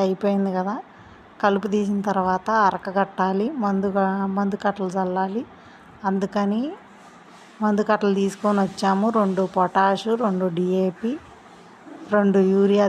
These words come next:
తీసుకొని అయితే ఆరు కట్టలు రెండు ఎకరాలకి చల్దామని చెప్పేసి వచ్చాము. అయితే పొద్దున్నే వర్షం అయితే పడిందండి.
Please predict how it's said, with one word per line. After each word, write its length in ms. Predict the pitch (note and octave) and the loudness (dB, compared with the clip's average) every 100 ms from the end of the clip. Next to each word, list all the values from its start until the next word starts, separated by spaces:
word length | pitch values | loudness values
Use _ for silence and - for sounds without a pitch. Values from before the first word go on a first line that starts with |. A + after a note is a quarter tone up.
| F3+ | 2
తీసుకొని 500 | F#3 - G#3 G3+ G#3+ | -2 -4 -4 -2 -2
అయితే 200 | G#3 A#3+ C#4+ F4 A#3 | -2 -2 -2 -4 -2
ఆరు 180 | G3+ G3 G3+ | 0 0 0
కట్టలు 340 | F#3+ G3 G#3+ A#3 | -2 0 2 4
రెండు 180 | G3 F#3 | 2 2
ఎకరాలకి 480 | E3+ F#3 G#3 G3+ G3+ F#3+ | 0 2 2 2 2 2
చల్దామని 560 | F#3 F#3 F#3+ F#3+ F#3+ F#3 | 2 2 0 0 -2 -4
చెప్పేసి 500 | F3+ G#3+ G3+ G3 C4+ A#3 | -4 -2 -2 -2 -4 -4
వచ్చాము. 540 | G3 - G#3 G3+ G#3 C4 A3 | -4 -4 -2 0 0 0 0
అయితే 280 | G3+ G3 A#3 A#3+ A#3 A3 | 0 0 0 0 -2 -4
పొద్దున్నే 440 | F#3 A3+ A3 A3+ G3 | -2 0 2 4 4
వర్షం 320 | F#3+ - A3 G3 | 2 0 -2 -2
అయితే 200 | F#3 A3 A3 | -2 -4 0
పడిందండి. 580 | G3+ F#3 F#3+ F#3+ F#3 G#3 | 0 2 0 -2 -2 -6